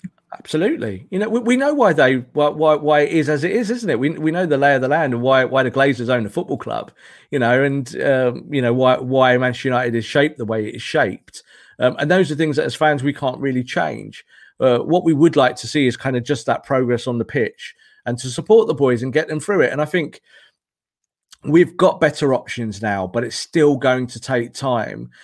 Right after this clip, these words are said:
in the sense that I think Cavani is a short-term, you know, solution for twelve months. I don't think he's the player that United really want going forward. However, if he has a great season and he's still working hard, then you probably would give him a longer contract and, and you would still give your youth a chance to come through.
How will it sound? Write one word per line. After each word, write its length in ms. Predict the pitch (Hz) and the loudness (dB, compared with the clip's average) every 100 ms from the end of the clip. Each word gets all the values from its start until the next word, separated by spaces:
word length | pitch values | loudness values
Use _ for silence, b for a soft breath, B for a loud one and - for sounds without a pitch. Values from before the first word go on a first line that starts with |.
| B | B
in 100 | 135 | -4
the 60 | 143 | 0
sense 240 | 185 180 | 0 0
that 100 | 165 | -2
I 40 | 151 | -2
think 180 | 170 | -2
Cavani 400 | - 151 165 151 | -2 0 0 2
is 100 | 127 | -2
a 40 | 117 | -4
short-term, 720 | - 139 - 151 139 139 131 - _ _ _ _ _ - | 0 0 0 -2 0 -2 -8 -16 _ _ _ _ _ -6
you 100 | 127 | -2
know, 100 | 123 | -2
solution 540 | 135 139 143 - 147 | 0 0 2 0 -6
for 80 | 123 | -6
twelve 300 | - 131 127 | 0 0 0
months. 440 | 139 147 143 - b b - | -2 -2 -6 -18 b b 0
I 60 | |
don't 140 | 139 127 | 0 0
think 160 | 135 | -6
he's 200 | 117 120 | -6 -6
the 60 | 110 | -6
player 260 | - 120 | 0 0
that 120 | 117 120 | 0 -2
United 420 | 120 120 107 104 | -2 -2 -4 -2
really 220 | 127 120 | 0 2
want 320 | 113 117 113 _ _ | 0 0 -2 _ _
going 300 | - 120 117 | 0 0 0
forward. 540 | 107 220 196 120 165 180 b b | -2 0 2 2 0 -2 b b
However, 420 | - 202 240 143 180 | -4 0 0 2 0
if 80 | |
he 60 | 233 | 2
has 140 | 196 | 0
a 40 | 156 | 0
great 280 | 165 147 - | 0 0 0
season 400 | 170 170 127 120 | 0 0 0 -2
and 80 | |
he's 160 | 131 120 | -2 -4
still 200 | - 139 | -2 0
working 380 | 123 139 - 98 | 2 0 -2 -8
hard, 280 | 95 113 127 | -8 -8 -4
then 140 | 147 | -2
you 60 | 151 | -2
probably 280 | 185 151 | -4 -4
would 100 | 131 | -2
give 120 | 143 131 | -2 -4
him 100 | 127 | -2
a 40 | |
longer 260 | 131 127 107 | -4 -4 -6
contract 580 | 139 127 - 131 - | -6 -6 -4 -4 -4
and, 200 | 135 127 b b b b | -8 -8 b b b b
and 160 | 131 135 | 0 2
you 100 | 131 | 2
would 160 | 139 | 0
still 280 | - - 143 | -2 2 2
give 200 | 123 120 | 2 0
your 140 | 123 123 | 2 2
youth 320 | 131 160 160 | 2 2 0
a 60 | |
chance 380 | 113 120 104 - | -4 -2 -4 -6
to 100 | - | -10
come 260 | 117 127 117 | -8 -6 -6
through. 320 | - 165 - | -6 -6 -6